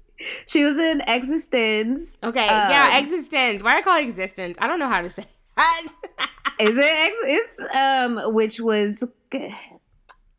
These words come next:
Speaker 1: by O G Horror Bay, David Cronenberg.
Speaker 2: Oh, God, never mind.
Speaker 1: Love him. So,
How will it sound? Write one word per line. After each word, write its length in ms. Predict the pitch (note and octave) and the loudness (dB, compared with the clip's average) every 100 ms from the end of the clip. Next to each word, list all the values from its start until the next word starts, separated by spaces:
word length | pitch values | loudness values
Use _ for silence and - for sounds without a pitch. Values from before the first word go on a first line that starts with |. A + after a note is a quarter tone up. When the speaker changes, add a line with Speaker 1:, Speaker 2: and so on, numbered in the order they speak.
| _ _ - | _ _ -8
Speaker 1:
by 720 | G3+ F#3+ F#3+ F#3 F#3+ G3+ - | -2 2 2 0 -2 -4 -2
O 180 | G3 G#3 | 0 0
G 220 | G#3 C4 | 0 -2
Horror 420 | D4 C4+ B3 A#3+ | 0 2 2 0
Bay, 580 | A3+ G#3+ F#3+ G3 A3+ - - | 0 0 0 -2 -4 -6 -6
David 320 | G#3 G3 A3+ | -2 -2 -2
Cronenberg. 1000 | A#3+ G#3+ G#3 G#3 G#3+ G#3+ G3+ G3 G3+ G#3+ | -2 0 0 0 0 0 0 -2 -2 -4
Speaker 2:
Oh, 40 | F3 | -6
God, 260 | D#3+ E3+ F3 | -16 -18 -20
never 240 | - F3 - | -16 -14 -14
mind. 220 | - G3+ | -10 -6
Speaker 1:
Love 180 | F#3 F#3+ | -4 -2
him. 300 | F#3+ F3 F3 - - - _ | -4 -4 -6 -14 -20 -20 _
So, 640 | - - A3 G3 G3 F#3 G3+ | -10 -2 0 0 0 -4 -8